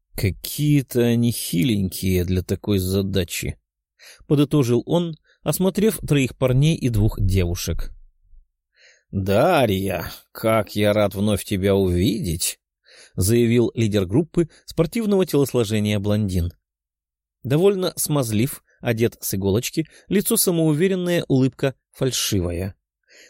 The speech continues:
Развитие на пике становления. Рядом два парня — один в начале становления, другой в середине. Девушки же...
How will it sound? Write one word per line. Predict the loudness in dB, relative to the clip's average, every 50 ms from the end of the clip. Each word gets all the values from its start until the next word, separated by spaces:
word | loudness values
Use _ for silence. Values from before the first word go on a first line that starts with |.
| _
Развитие | -2 0 0 0 2 0 0 0 0 0 -2 -2
на | 0 -2 -4
пике | 0 0 -2 0 0 -4 -4 -4
становления. | -8 -6 -4 -2 -2 0 0 0 0 0 -2 -2 -4 -4 -6 -6 -8 -10 _ _ _ _ _ _ _ _ _ _ _ -20 -20 _ _
Рядом | _ 0 2 2 2 2 2 0 -2 -2 -4 -4
два | -2 0 0 0
парня — | 2 0 0 0 0 0 -2 -4 -4 -6 -10 _ _ _ _ _ -4
один | -2 -2 -2 -4 -2
в | -2
начале | -4 -2 0 0 0 0 0
становления, | -2 -2 -2 0 0 2 2 2 0 0 0 -2
другой | 0 -2 0 2 2 0 0 -2
в | -6 -6
середине. | -4 -2 -2 -2 -2 0 0 0 0 0 -2 -2 -6 _ _ _ _ _ _ _ _ _ _ _ _ _ _ _ _
Девушки | -6 -2 0 0 2 0 -2 -2 -2 -2 -2
же... | 2 2 2 0 0